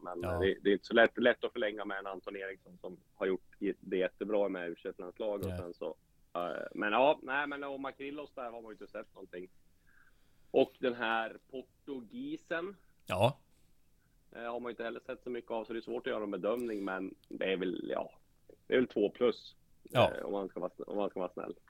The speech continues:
Speaker 2: Ja,
Speaker 1: Men
Speaker 2: något sånt
Speaker 1: det,
Speaker 2: där.
Speaker 1: jag menar,
Speaker 2: Men, men sett
Speaker 1: precis.
Speaker 2: till vad de har presterat än så länge så är det väl inte ens det, kanske.
Speaker 1: Inte ens det, nej.
Speaker 2: Men, eh, jag kan väl skjuta till det då. Tre komma åtta för Daniel Stensson enligt mina uppgifter. Vad, eh,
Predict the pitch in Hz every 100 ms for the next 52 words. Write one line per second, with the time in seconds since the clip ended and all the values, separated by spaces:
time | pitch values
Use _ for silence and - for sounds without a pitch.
0 | - 113 107 107 113 110 104 110 113 131
1 | 139 123 123 123 113 117 117 123 113 110
2 | 107 107 104 120 123 104 92 92 90 90
3 | 87 85 95 90 85 80 - 85 - -
4 | _ - 90 82 - - - 82 - 123
5 | 110 107 - 87 92 87 - - - 107
6 | 120 127 120 120 - 78 143 135 156 160
7 | 156 156 143 - 160 110 101 107 139 139
8 | - 143 135 139 143 135 - 147 131 110
9 | 110 98 113 104 98 101 104 101 98 -
10 | 98 95 98 98 - - 92 - 98 92
11 | - 101 107 107 104 104 98 101 98 92